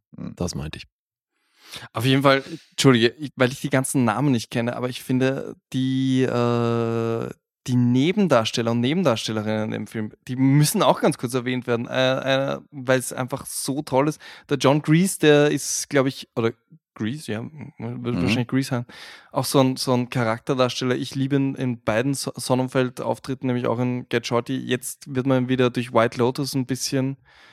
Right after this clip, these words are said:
Speaker 3: äh, kennen.
Speaker 1: Mhm.
Speaker 3: Ähm, ich weiß nicht,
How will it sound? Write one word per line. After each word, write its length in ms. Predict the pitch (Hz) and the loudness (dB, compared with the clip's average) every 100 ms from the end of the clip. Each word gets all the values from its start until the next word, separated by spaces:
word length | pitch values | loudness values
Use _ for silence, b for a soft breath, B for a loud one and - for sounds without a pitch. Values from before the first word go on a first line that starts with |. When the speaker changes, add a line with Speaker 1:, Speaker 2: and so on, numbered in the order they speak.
| b b | b b
Speaker 3:
äh, 460 | - 127 120 123 123 | -2 2 2 2 0
kennen. 480 | - 127 131 147 160 _ _ - | -2 0 2 0 -4 _ _ -12
Speaker 1:
Mhm. 280 | 82 98 113 _ _ | -8 -8 -10 _ _
Speaker 3:
Ähm, 1120 | 135 135 131 131 131 131 131 131 131 131 131 - _ _ _ _ _ _ _ _ _ | 2 4 6 4 4 4 2 0 0 -2 -4 -8 _ _ _ _ _ _ _ _ _
ich 200 | - - | -12 -10
weiß 160 | 123 185 | -10 -8
nicht, 200 | 131 | -8